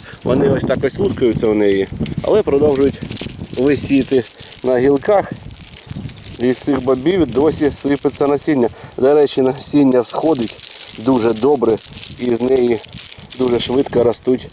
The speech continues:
нові катальпи. Якби я тут не, не косив кожен, кожен місяць, раз в чотири тижні, то в мене був би вже катальповий ліс. Найбільше, найбільше постраждала від морозу, звісно, павловнія.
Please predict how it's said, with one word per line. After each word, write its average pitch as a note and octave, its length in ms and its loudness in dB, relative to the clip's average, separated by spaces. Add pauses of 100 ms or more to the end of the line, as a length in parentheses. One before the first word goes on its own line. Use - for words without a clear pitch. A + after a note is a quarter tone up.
(200)
нові B2 400 2
катальпи. G#2+ 760 0
Якби A#2 320 2
я B2 120 6
тут A#2 240 -6
не, B2 100 0 (100)
не B2 160 0
косив F#3+ 380 -2 (120)
кожен, G#2+ 340 2 (680)
кожен C3 360 2
місяць, B2 380 0 (880)
раз A2+ 200 2
в - 40 -8
чотири A2+ 400 0
тижні, G#2+ 440 2 (320)
то C3+ 120 0
в C#3+ 40 4
мене C#3 220 2
був C3 220 2
би B2 80 2
вже A#2+ 160 0
катальповий A#2+ 680 0
ліс. G2+ 280 -4 (1400)
Найбільше, A#2+ 680 2 (680)
найбільше A#2 480 2
постраждала A2+ 680 2
від G#2+ 160 2
морозу, A2 440 2
звісно, G#2+ 380 0
павловнія. G#2 640 2